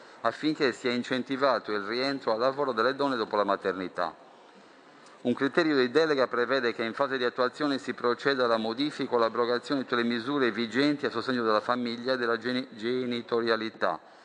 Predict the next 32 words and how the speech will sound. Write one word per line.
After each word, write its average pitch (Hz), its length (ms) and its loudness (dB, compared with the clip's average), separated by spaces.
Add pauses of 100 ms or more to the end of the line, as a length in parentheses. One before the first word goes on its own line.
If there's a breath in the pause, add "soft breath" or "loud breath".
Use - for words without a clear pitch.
(120 loud breath)
al 117 200 0
fine 151 280 0
di 120 100 -4
destinarne 120 600 0
le 110 100 2
risorse 117 520 -2
al 113 100 0
finanziamento 139 720 -2
delle 127 220 2
nuove 110 320 0
misure. 90 580 -4 (1200 loud breath)
Il 123 120 0
presente 135 400 2
disegno 120 320 -2
di 123 160 0
legge 135 320 0
reca 117 280 0
appunto 123 360 -4
deleghe 123 340 0
al 110 100 2
governo 127 460 0
per 113 140 0
il 104 100 -4
sostegno 127 440 -2
e 117 40 -2
la 107 80 4
valorizzazione 107 600 -2
della 101 160 0
famiglia, 135 580 -2 (460 loud breath)
pone 135 260 2
al 131 160 0
centro 123 680 0